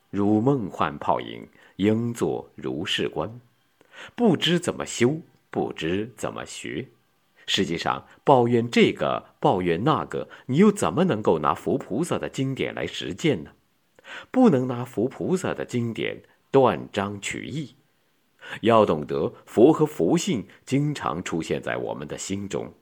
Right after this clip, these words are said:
不是在文字意义上的佛，也不是书籍和经典当中的佛。要知道，佛真正出现在你们的面前，就是你们的心佛。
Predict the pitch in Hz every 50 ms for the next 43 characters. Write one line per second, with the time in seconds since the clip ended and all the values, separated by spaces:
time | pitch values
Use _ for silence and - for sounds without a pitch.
0 | _ _ _ _ - - - _ - - 165 175 - 180 135 - 95 82 65 69
1 | 71 82 117 185 202 - 208 131 113 120 110 82 69 - - 69 60 57 57 -
2 | - - 52 53 67 - - - - - _ - 92 101 98 87 - 80 76 -
3 | - 64 57 53 - - - - 135 131 131 135 123 123 - 58 57 - - -
4 | 67 67 73 76 - - - 143 139 143 139 131 - - 60 64 65 - 80 80
5 | 82 80 - 78 76 78 73 69 - - 52 52 55 - _ _ _ _ _ _
6 | _ _ _ _ _ _ _ _ _ _ _ - - 65 64 - 73 62 - 62
7 | 57 55 - - - - - - - - 101 101 117 123 120 143 139 151 151 160
8 | 120 95 - - 131 127 - - 117 104 - 85 69 58 58 64 82 92 92 82
9 | 101 120 113 78 64 - - - 53 58 71 - - _ _ _ _ - 254 240
10 | 190 120 98 - - 73 60 50 - _ _ _ 80 73 64 62 64 65 64 65
11 | - - - - 120 107 101 98 - - 57 55 55 -